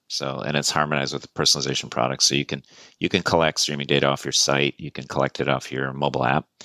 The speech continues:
Another method is using MuleSoft. MuleSoft is a Salesforce acquisition that is essentially for integration of data, a lot of it from kind of, uh, homegrown systems,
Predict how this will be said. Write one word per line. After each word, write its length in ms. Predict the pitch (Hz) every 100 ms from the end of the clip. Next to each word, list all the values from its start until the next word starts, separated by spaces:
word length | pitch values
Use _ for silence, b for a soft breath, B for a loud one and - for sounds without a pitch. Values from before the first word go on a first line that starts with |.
| B B B B B
Another 400 | 78 87 92 98
method 400 | 87 80 - 73
is 220 | 73 71
using 380 | 76 73 71 71
MuleSoft. 680 | 80 85 - 71 71 67 -
MuleSoft 460 | 78 - 69 -
is 160 | 76 73
a 260 | 71 67 69
Salesforce 840 | - 69 65 - 69 - - - _ 80
acquisition 720 | - 73 73 - - 69 69
that 180 | 67 67
is 300 | 67 - -
essentially 480 | - 80 76 - 71
for 220 | - 69
integration 720 | 73 - - 73 73 - 69
of 120 | 62
data, 400 | - 69 67 69 69
a 60 |
lot 180 | 78 80
of 80 | 78
it 140 | 67
from 320 | - 76 69 65
kind 180 | 71
of, 220 | 67 64 64
uh, 80 |
homegrown 420 | 64 82 80 76 69
systems, 680 | 73 - - 78 73 -